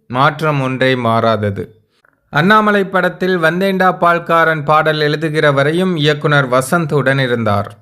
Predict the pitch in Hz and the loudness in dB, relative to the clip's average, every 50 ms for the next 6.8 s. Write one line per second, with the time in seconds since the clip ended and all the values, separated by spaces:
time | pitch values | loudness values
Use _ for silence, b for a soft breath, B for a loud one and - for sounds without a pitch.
0 | _ _ - 120 135 147 156 180 190 185 175 170 165 147 - 165 165 165 165 160 | _ _ -6 0 2 2 4 4 4 4 2 2 0 -2 -2 0 0 2 2 2
1 | 160 160 160 165 156 147 131 131 123 117 117 123 131 143 139 151 143 131 123 120 | 2 0 0 0 0 0 -2 -2 -2 0 0 0 0 0 0 0 0 0 -2 -2
2 | 113 117 113 110 101 107 104 104 - - _ _ - 123 139 151 151 151 175 151 | -2 -2 -2 -2 -2 -2 -4 -4 -6 -12 _ _ -4 -2 0 0 0 0 -2 -2
3 | 143 160 143 143 156 147 143 139 139 139 135 139 139 143 147 147 147 156 143 147 | -2 -2 -2 -2 0 0 0 0 0 0 0 2 2 2 0 0 -2 -4 -4 -4
4 | - - 165 160 147 139 135 135 135 - 147 139 131 123 - - 131 120 127 123 | -6 -6 -4 -2 0 2 2 2 0 0 0 0 0 0 -2 -4 -2 -2 0 -2
5 | 123 117 117 - 123 123 120 117 117 117 120 131 127 127 - 127 127 123 135 135 | -2 -4 -4 -2 0 0 2 2 2 2 2 2 0 -2 -4 -6 -4 -4 -4 -4
6 | 135 - - 123 123 117 117 120 127 143 156 160 160 151 139 | -4 -4 -4 -4 -4 -2 -4 -2 -2 0 0 0 0 0 -2